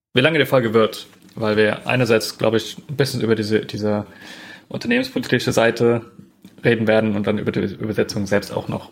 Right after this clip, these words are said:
Also kann sein, dass wir am Ende dann irgendwie ganz schnell Schluss machen und dann das Thema dann nochmal woanders aufrollen oder so. Ähm, ja, ich gehöre zu den Leuten, ich spiele gerne auf Deutsch.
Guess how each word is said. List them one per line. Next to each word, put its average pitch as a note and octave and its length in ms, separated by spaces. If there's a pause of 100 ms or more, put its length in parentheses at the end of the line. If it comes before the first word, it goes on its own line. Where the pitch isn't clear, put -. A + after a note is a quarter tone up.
(140)
Also G2+ 280 (840)
kann C#3 140
sein, A#2+ 160
dass A#2 160
wir G#2+ 100
am G#2+ 120
Ende G#2+ 220
dann G2 180
irgendwie G2+ 440 (140)
ganz G#2 200
schnell G2 140
Schluss G#2 220
machen G2 320
und - 160
dann - 80
das F#2+ 120
Thema G2+ 220
dann G2 140
nochmal F#2+ 180
woanders G2 320
aufrollen F#2 400
oder F#2 140
so. F#2 180 (960)
Ähm, A#2+ 400 (2750)
ja, G2 440
ich E3+ 180
gehöre E3+ 200
zu D#3+ 100
den C3+ 100
Leuten, B2+ 460
ich A2+ 80
spiele A2 580 (320)
gerne F#3+ 300
auf F3+ 120
Deutsch. G3+ 380